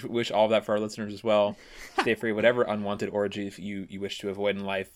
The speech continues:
Speaker 1: insect or not. And thank you for listening to N C R, as we're now in the three hundred range, three oh one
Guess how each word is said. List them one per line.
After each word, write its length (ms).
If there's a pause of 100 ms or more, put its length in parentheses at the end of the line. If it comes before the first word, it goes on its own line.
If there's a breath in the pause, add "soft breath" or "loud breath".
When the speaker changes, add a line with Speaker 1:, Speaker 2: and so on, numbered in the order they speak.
(140)
Speaker 1:
insect 560
or 200
not. 400 (600 soft breath)
And 440
thank 240
you 40
for 100
listening 380
to 260
N 120
C 140
R, 160
as 120
we're 140
now 180
in 140
the 80
three 220
hundred 260
range, 300
three 180
oh 80
one 380